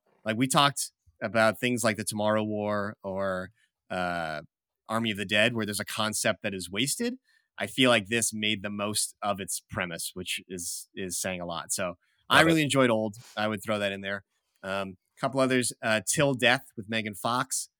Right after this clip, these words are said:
Speaker 1: small movie, ninety minutes, tight, one location thriller. It's on Netflix. Um, definitely worth it. It's a type of movie where if you're watching it with people, especially, you're, like, yelling at the screen, like, "Don't go in there," or "Try this," or,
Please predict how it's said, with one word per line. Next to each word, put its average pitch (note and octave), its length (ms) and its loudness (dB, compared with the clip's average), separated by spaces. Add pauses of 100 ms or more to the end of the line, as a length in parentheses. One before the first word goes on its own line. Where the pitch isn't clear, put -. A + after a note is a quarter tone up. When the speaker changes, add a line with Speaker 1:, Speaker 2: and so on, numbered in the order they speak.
(160)
Speaker 1:
small B2 400 2
movie, C3 420 2 (360)
ninety C3 340 4
minutes, A#2+ 540 4 (160)
tight, C#3 340 6
one B2 240 2
location B2 480 2
thriller. A2 360 0
It's G#2 140 -2
on A2+ 180 2
Netflix. G#2 640 -2 (380)
Um, F#2+ 380 -6 (160)
definitely A#2 240 -2
worth A2 180 -2
it. C3 40 -2
It's C3 100 0
a C3 40 -2
type G3 220 6
of E3+ 80 4
movie D#3 240 4
where B2 340 6 (200)
if A2 100 -6
you're A#2+ 100 0
watching B2+ 300 4
it G#2+ 40 -4
with A2+ 180 -2
people, A#2 240 -2
especially, A2 420 -2
you're, G#2+ 120 -2
like, G#2 200 -2 (300)
yelling C3+ 400 6
at C3 80 0
the B2+ 80 0
screen, B2+ 320 2
like, A#2 160 2
"Don't B2 180 2
go A#2 180 6
in A#2+ 140 6
there," A#2+ 300 8
or A2+ 60 2
"Try B2 300 6
this," A#2 380 4
or, G#2 240 -2